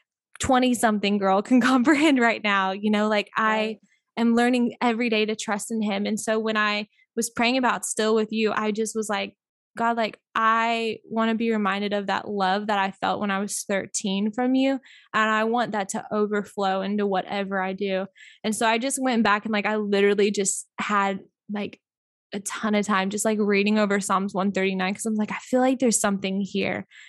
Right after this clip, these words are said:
Speaker 1: And I really
Speaker 2: Yeah.
Speaker 1: love that about scripture. Like, scripture is such an invitation where we can, like, plumb the depths of it and never get enough. And so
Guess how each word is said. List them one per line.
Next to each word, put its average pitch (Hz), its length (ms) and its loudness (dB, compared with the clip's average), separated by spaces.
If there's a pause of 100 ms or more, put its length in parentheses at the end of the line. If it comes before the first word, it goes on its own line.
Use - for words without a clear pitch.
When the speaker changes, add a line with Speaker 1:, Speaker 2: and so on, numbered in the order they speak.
(180)
Speaker 1:
And 269 100 2
I 320 80 6
really 320 300 2
Speaker 2:
Yeah. 320 60 2
Speaker 1:
love 214 240 2
that 214 160 2
about 196 320 -2
scripture. 196 500 -6
Like, 220 220 -6
scripture 226 480 -2
is 254 120 -2
such 208 300 -2
an 214 80 0
invitation 202 720 0
where 202 100 0
we 202 120 0
can, 226 120 0
like, 202 260 -4
plumb 196 360 0
the 214 80 -2
depths 190 320 -2
of 240 120 0
it 247 180 2 (420)
and 233 180 6
never 202 300 2
get 208 180 0
enough. 196 320 0
And 214 140 0
so 240 260 0